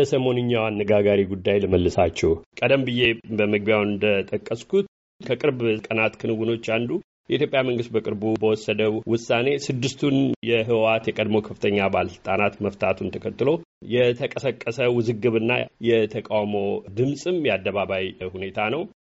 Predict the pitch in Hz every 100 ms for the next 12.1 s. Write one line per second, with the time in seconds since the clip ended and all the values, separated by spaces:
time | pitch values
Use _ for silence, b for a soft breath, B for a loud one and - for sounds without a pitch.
0 | _ - 135 139 139 131 127 120 120 120
1 | 110 107 104 104 107 - 95 98 101 110
2 | 107 123 117 117 107 95 95 101 - 107
3 | 127 107 104 98 98 101 101 131 156 -
4 | _ 117 139 143 139 113 107 107 107 104
5 | 104 123 120 101 101 104 101 - 90 95
6 | 95 104 101 107 107 - _ _ 107 107
7 | 110 120 113 101 110 117 117 - - 110
8 | 104 98 104 98 95 98 98 98 95 110
9 | 95 92 90 95 98 87 101 113 107 98
10 | 107 95 92 90 95 101 - 104 101 107
11 | 110 107 104 95 92 92 87 92 95 95
12 | 107